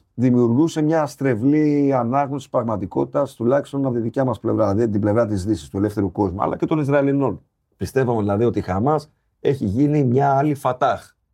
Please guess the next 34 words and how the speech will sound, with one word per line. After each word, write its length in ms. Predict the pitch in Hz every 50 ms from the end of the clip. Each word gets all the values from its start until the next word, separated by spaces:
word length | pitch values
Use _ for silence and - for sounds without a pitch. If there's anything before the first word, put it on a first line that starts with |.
| _
Έχει 200 | - 120 107 107
γίνει 180 | 107 104 117 113
μια 160 | 113 113 104
οργάνωση 440 | 90 82 87 120 156 170 160 127 131
η 40 | 135
οποία, 560 | 120 117 101 - 131 127 127 120 - - _ _ _ _ _ _ _
ε, 360 | - 107 110 107 107 104 104
διοικεί 640 | 95 85 92 95 87 80 - - 143 165 175 170 160
και 140 | - 147
με 80 | 123 117
αυτόν 200 | 101 95 - 127
τον 100 | 117 95
τρόπο 460 | 104 107 131 147 147 147 151 147 151
επωφελείται, 840 | 147 139 135 120 - 110 101 98 110 127 127 - 131 131 127 120 - - _ _ _ _ _
ε, 340 | - - 107 107 107 107 107
και 120 | 101 - 113
από 100 | 107 107
τη 60 | 107
διαφορά 380 | 95 104 104 - 98 113 110
που, 180 | 98 104 101 95 -
διαφθορά 420 | 101 101 98 - - 104 107 104
που 100 | 98 98
υπάρχει 420 | 92 80 - 101 98 87 - 87 80
στη 200 | - - 87 80
Γάζα. 420 | 78 90 90 85 - 76 - - _ _ _ _ _ _ _ -
Ε, 100 | - -
αυτό 220 | 95 - - 156
λοιπόν 200 | 165 170 175 160
που 100 | 123 151
υποτιμήσαμε 600 | 143 - 117 104 - 90 98 123 151 - 165 160
ήταν 120 | 170 160 165
το 100 | - 165
ιδεολογικό 420 | 139 143 139 135 135 135 135 147
στοιχείο. 420 | 131 - 127 - - 120 95 -